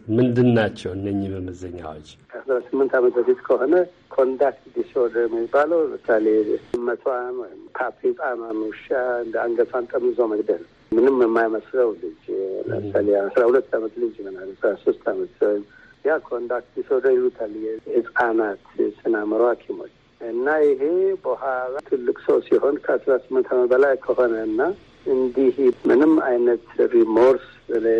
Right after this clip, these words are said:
Speaker 2: ምንም ሀዘኔታ ሌላው ላይ የሚደርሰው በደልና ስቃይና ሰቆቃ ደንታቢስ የመሆን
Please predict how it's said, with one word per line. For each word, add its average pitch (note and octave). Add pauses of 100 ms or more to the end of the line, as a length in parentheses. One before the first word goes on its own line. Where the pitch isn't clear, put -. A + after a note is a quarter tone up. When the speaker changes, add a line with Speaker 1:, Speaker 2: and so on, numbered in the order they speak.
Speaker 2:
ምንም C3+
ሀዘኔታ A#2 (680)
ሌላው A#2+
ላይ C#3 (880)
የሚደርሰው A#2+ (380)
በደልና A#2+ (160)
ስቃይና G#2 (120)
ሰቆቃ C#3+ (600)
ደንታቢስ B2+
የመሆን B2